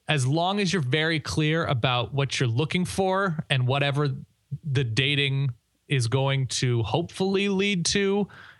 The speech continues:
if you, i-, if you're clear about that from the onset, I think it's okay. Um, at twenty-seven, twenty-eight, you should have a pretty good idea of where you are in life and you're not still sort of in that post-college world.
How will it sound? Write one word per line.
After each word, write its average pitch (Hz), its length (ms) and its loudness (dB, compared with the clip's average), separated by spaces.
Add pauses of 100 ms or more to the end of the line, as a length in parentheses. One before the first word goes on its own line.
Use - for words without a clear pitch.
(120)
if 143 160 0
you, 190 120 2 (160)
i-, 170 180 0
if 165 160 0
you're 214 160 2
clear 220 300 2
about 202 240 0
that 196 200 0
from 185 140 -2
the 175 120 0
onset, 175 560 0
I 131 100 0
think 135 240 0
it's 127 200 0
okay. 117 540 0 (160)
Um, 120 460 0 (540)
at 147 160 0
twenty-seven, 190 960 0
twenty-eight, 175 540 0
you 165 120 2
should 196 200 0
have 170 120 0
a 160 40 0
pretty 165 300 0
good 147 200 2
idea 123 720 0 (240)
of 120 340 0
where 120 240 2
you 117 220 2
are 113 180 2
in 120 140 0
life 113 420 0
and 110 80 2
you're 110 100 0
not 107 220 0
still 113 240 0
sort 110 240 2
of 104 80 0
in 110 60 2
that 110 180 -2
post-college 113 640 0
world. 117 380 0